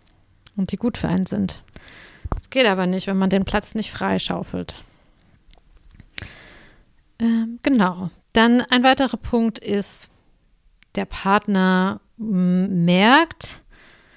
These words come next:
dass wir gehen wollen, dass wir auf dem Rückzug sind und verändert sich auf einmal. Also verhält sich auf einmal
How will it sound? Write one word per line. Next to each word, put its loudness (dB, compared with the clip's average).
dass -10
wir -4
gehen 0
wollen, 2
dass -4
wir -8
auf -12
dem -4
Rückzug -8
sind -2
und -4
verändert 0
sich -14
auf -20
einmal. -6
Also -10
verhält -6
sich -10
auf -8
einmal 0